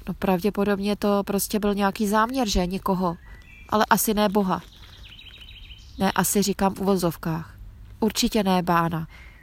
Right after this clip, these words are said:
Pán nechce, aby jsme se ponižovali ve světě. Naopak chce, aby jsme chodili hrdě jako jeho zástupci. S jeho dary, s jeho schopnostmi. Tak proč bychom měli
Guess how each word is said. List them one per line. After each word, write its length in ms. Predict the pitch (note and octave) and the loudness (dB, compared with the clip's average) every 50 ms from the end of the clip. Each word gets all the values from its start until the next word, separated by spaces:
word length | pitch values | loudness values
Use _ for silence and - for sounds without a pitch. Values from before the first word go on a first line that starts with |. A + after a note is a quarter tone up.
| - | -4
Pán 220 | - A#3 A3 G3+ G3+ | 4 4 4 6 6
nechce, 280 | A3 A3+ - - B3 | 4 6 6 6 6
aby 120 | G#3+ F3+ G3 | 6 4 2
jsme 160 | - G3+ F#3+ | 2 2 2
se 120 | - G3+ | 2 0
ponižovali 680 | - - G#3 G3 G3+ G#3 F#3 - G3 F3 F#3+ F#3 F3+ F3 | 2 2 2 4 4 2 2 2 2 4 4 4 4 4
ve 100 | F3 E3+ | 2 0
světě. 440 | - - F#3 F3 E3 - E3 D#3+ D#3+ - - - - - | 0 0 0 0 0 0 -2 -4 -6 -8 -12 -16 -4 -2
Naopak 440 | C#4 - - C4+ - - G3+ G3 - | 0 0 2 0 4 4 4 4 2
chce, 220 | - - - A#3 | -2 0 2 4
aby 160 | G#3+ F#3+ G3+ | 4 4 2
jsme 160 | - - G#3 | 0 0 -2
chodili 500 | G3 - - A3 G3 A3 G#3+ G#3 G3+ G3+ - - - - - - - - | -2 0 0 2 4 4 4 4 2 0 -2 -6 -14 -18 -18 -18 -14 0
hrdě 600 | - G#3+ C4+ D4 G#3+ G3 A3 F#3 D#3+ D#3+ F3+ A#3+ - - - - - - - - - - - - - - - - - - - | 4 4 4 4 4 4 2 2 2 2 -2 -4 -8 -12 -18 -20 -20 -20 -20 -20 -18 -18 -18 -20 -20 -20 -20 -20 -20 -6 0
jako 220 | A3 G#3+ - A#3 A3 | 0 2 4 6 6
jeho 260 | A3 A3 G#3+ A3+ A3 | 6 6 4 4 4
zástupci. 800 | G3 A3 G3+ G3+ G3 - - D4 - - - - - F3+ D#3+ - - - - - - - - | 6 6 6 6 4 2 -4 -6 -6 -4 -4 -4 -2 -2 -4 -6 -10 -16 -20 -20 -20 -20 -6
S 180 | - - - - | -2 0 2 4
jeho 340 | A#3 A3+ A3 G#3+ A3 A3+ A3+ | 6 6 6 6 4 2 2
dary, 460 | F#3 A3 A3+ B3+ C4 G#3+ F3 F#3 G3+ | 4 4 4 4 4 2 0 0 -2
s 100 | - - | 2 4
jeho 200 | A3 G#3 G3+ G#3+ | 4 6 6 4
schopnostmi. 720 | - - - G#3 - A#3 B3 - - - - F#3+ E3+ D#3+ E3 - - - - - - - - - - - - - | 2 0 -2 -2 0 0 -2 -2 -2 -4 -2 -2 -2 -2 -2 -6 -14 -20 -20 -20 -20 -20 -20 -20 -20 -20 -20 -6
Tak 140 | - G#3 - | -6 -6 -4
proč 260 | - - G3 G3 F#3 | 0 0 0 2 2
bychom 300 | G3 G3+ - - G3+ F#3+ | 2 0 0 2 0 0
měli 440 | F3+ F3+ F#3+ F#3 F3+ F3+ E3+ E3+ F#3+ | 0 0 0 2 2 2 2 0 -2